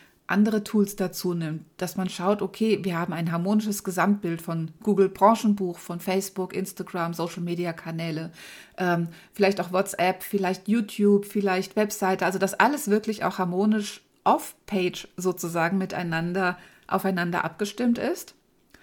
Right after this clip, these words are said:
Und, äh, es gibt natürlich auch viele Stellschrauben noch, die du innerhalb der Webseite vornehmen kannst, wo du jede, jeden Monat praktisch bestimmte Tätigkeiten machen kannst,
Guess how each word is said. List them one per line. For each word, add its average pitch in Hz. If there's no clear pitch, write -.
Und, 233
äh, 220
es 214
gibt 269
natürlich 262
auch 214
viele 254
Stellschrauben 214
noch, 196
die 202
du 196
innerhalb 185
der 175
Webseite 165
vornehmen 226
kannst, 226
wo 202
du 196
jede, 185
jeden 202
Monat 233
praktisch -
bestimmte 196
Tätigkeiten 196
machen 185
kannst, 180